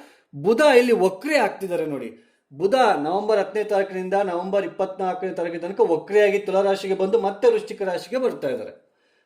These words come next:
So ಇದು ಈ ಗ್ರಹ ಸಂಚಾರ ಈ ತರ ಇದೆ ಈ ತಿಂಗಳಿನಲ್ಲಿ. ನೋಡಿ, ನಿಮ್ಮ ಮೀನ ರಾಶಿಯಲ್ಲೇ, ಅಂದ್ರೆ ನಿಮ್ಮ ಜನ್ಮ ರಾಶಿಯಲ್ಲೇ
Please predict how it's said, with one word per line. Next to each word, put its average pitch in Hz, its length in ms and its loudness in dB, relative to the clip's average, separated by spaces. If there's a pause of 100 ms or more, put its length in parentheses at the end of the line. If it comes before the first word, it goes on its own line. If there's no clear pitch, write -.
(120)
So 254 80 2
ಇದು 247 380 0
ಈ 214 160 -2
ಗ್ರಹ 180 380 0
ಸಂಚಾರ 175 600 -2
ಈ 190 60 -4
ತರ 208 180 0
ಇದೆ 247 280 6
ಈ - 100 0
ತಿಂಗಳಿನಲ್ಲಿ. 170 840 -2 (340)
ನೋಡಿ, 262 240 2 (800)
ನಿಮ್ಮ 247 220 0
ಮೀನ 240 360 4
ರಾಶಿಯಲ್ಲೇ, 220 960 2
ಅಂದ್ರೆ 196 480 0
ನಿಮ್ಮ 202 300 0
ಜನ್ಮ 185 400 0
ರಾಶಿಯಲ್ಲೇ 180 1000 -2